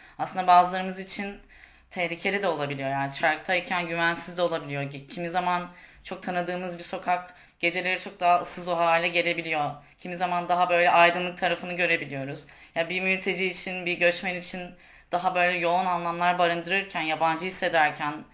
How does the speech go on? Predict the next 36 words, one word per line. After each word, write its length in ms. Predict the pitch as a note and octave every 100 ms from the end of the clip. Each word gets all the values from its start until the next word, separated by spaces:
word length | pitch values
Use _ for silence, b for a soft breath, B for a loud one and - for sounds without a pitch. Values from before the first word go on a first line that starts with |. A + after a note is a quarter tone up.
| b b
ya 100 | D3+
da 80 | D#3+
ksenofobiye 600 | - F3 E3+ F3+ F3 F3
maruz 340 | E3 E3 E3+
kalabilirken 680 | E3+ F3 F#3 F#3 F#3 F#3 A3 B B B
bir 80 | E3+
başkası 440 | F#3 F#3+ G3 G3
için 460 | G3 - G3+ F#3 -
böyle 260 | F3 D#3+
kucak 280 | - G3 G#3+
açan 340 | G3+ - F#3+ F#3+
bir 60 |
alan 320 | F#3 F3+ F#3
da 80 | F3+
olabiliyor. 360 | C#3+ C#3 C#3 C3+ A2
Onun 300 | F3 F#3+ A2 -
a-, 100 | E3
akışkanlığını 880 | F3+ - F3+ G#3+ - F#3 F#3 F#3+ G3+
da 260 | G#3 G#3 B B B
yedirmeye 480 | F#3 F3 F3+ F3+ F#3
çalıştık 420 | F#3 D3+ C3+ -
aslında. 540 | C3 C3+ - C3+ C#3 C#3 B B -
Biraz 280 | G#3 G3+
da 40 | G#3+
etkinliklerle 680 | G3+ - G3 - G3 F#3+ E3
böyle, 400 | D3+ C#3+ C#3+ -
zaten 300 | - D3 E3+
her 140 | D#3+
sene 280 | E3 F3+ F3
etkinlikleri 540 | E3+ - - - F#3+ F3+
de 40 |
yedirmeye 420 | F3 E3+ E3 F3
çalıştığımız 460 | F#3 F3 - F#3 F3
için 120 | E3+
o 80 | E3
temaları. 540 | D#3+ D#3+ D#3 D#3 G3